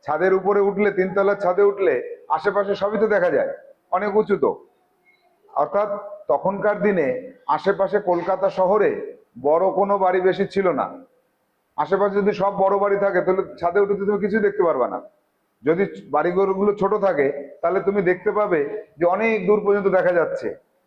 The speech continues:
কত দূর? দেখবে অনেক দূরে যদি তুমি দেখো কোনোদিন, দেখবে আকাশ মাটির সাথে মিশে গেছে। তাহলে গাছপালা যে সবুজ, সেই সবুজের মাথা আর আকাশের নীল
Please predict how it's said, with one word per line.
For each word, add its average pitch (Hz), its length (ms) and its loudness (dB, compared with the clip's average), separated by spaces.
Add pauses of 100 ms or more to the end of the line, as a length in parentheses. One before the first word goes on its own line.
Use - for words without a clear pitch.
কত 170 180 0
দূর? 220 280 4 (400)
দেখবে 175 220 0
অনেক 220 400 2 (120)
দূরে 196 220 4
যদি 208 180 2
তুমি 202 220 2
দেখো 180 300 2
কোনোদিন, 196 440 0 (340)
দেখবে 185 240 0
আকাশ 180 440 0 (160)
মাটির 170 320 -4
সাথে 196 180 0
মিশে 190 260 0
গেছে। 139 240 -2 (680)
তাহলে 175 140 2
গাছপালা 165 580 -2
যে 196 160 0
সবুজ, 180 420 0 (640)
সেই 185 200 0
সবুজের 185 500 0
মাথা 185 280 0
আর 196 200 2
আকাশের 190 380 0
নীল 196 320 2